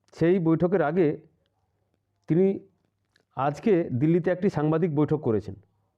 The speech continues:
এবং সেই সাংবাদিক বৈঠকে তিনি বলছেন যে,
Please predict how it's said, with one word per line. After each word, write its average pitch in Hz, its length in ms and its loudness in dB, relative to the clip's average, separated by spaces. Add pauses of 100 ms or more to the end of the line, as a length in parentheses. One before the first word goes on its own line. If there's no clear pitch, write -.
(760)
এবং 165 220 0
সেই 202 160 0
সাংবাদিক 160 480 -2
বৈঠকে 160 520 0 (680)
তিনি 170 180 2
বলছেন 165 420 0
যে, 139 200 0